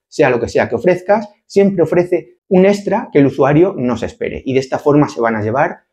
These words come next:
una muy buena impresión. Y hasta aquí este vídeo de hoy en el que te quería contar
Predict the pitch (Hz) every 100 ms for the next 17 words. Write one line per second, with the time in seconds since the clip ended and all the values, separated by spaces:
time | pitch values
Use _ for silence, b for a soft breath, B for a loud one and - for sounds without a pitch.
0 | _ 151 165 170 - 135 113 131 151 165
1 | - 139 110 95 - 127 110 b b -
2 | 151 - 151 214 - - 165 156 139 120
3 | 143 202 131 120 117 117 120 147 151 135
4 | 123 117